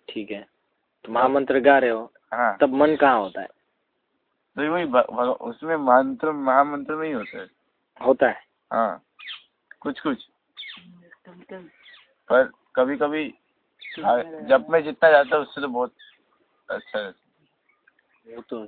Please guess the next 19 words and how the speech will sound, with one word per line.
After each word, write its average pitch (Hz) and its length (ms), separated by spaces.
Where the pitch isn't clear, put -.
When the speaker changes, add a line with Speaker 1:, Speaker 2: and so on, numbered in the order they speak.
Speaker 1:
संगीत 131 600
के 127 100
साथ 107 260
है। 113 80
Speaker 2:
वो 117 180
हो 160 140
सकता 139 300
है। - 420
Speaker 1:
<laughs> - 60
अलग 123 220
अलग 123 200
मेलोडी। 117 520
Speaker 2:
हर 104 140
बार 117 260
अलग 131 240
अलग, 123 260
एक - 80
दो 123 200
के। - 60